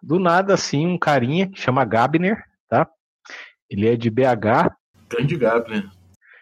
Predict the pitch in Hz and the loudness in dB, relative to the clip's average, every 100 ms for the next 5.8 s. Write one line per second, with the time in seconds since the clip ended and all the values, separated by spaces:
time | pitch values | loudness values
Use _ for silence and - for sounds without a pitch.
0 | _ _ - 107 120 120 156 170 117 123 | _ _ -6 0 0 2 2 2 0 0
1 | 143 160 165 190 180 196 180 - 165 - | 0 2 0 0 -2 0 0 -2 -2 0
2 | 233 220 151 139 160 180 175 - 190 185 | 0 2 0 0 -2 -2 0 0 0 -2
3 | - 143 - 131 165 156 143 143 139 - | -2 -6 0 2 2 2 -2 0 -2 -2
4 | 127 139 131 117 110 147 143 123 - 120 | -2 -2 -4 -4 0 2 2 0 0 0
5 | 123 127 117 110 110 110 101 92 | 0 -2 2 2 4 0 -2 -4